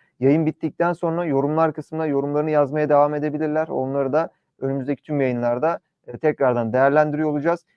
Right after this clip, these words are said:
Bu yayını eğer beğenirlerse daha fazla Galatasaray taraftarına ulaşabiliriz. Bunu söylemiş olalım. Ve Futbol Plus'ta, e, yayınlar gün içerisinde devam edecek. Kanala abone olarak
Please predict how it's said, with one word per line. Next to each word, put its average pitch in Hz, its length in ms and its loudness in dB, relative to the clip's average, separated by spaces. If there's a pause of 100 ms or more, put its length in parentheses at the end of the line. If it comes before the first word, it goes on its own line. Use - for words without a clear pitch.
(140)
Bu 131 120 -2
yayını 175 260 6
eğer 165 220 0
beğenirlerse 160 600 0
daha 151 160 4
fazla 147 240 -2
Galatasaray 143 480 -2
taraftarına 131 500 -4
ulaşabiliriz. 156 760 -4
Bunu 127 260 -10
söylemiş 151 440 -4
olalım. 156 300 0 (380)
Ve 151 100 2
Futbol 160 320 2
Plus'ta, 151 640 0
e, 135 60 2
yayınlar 147 520 2
gün 143 240 -6
içerisinde 135 460 -4
devam 143 260 4
edecek. 135 280 -6
Kanala 135 280 -4
abone 135 240 0
olarak 135 400 -2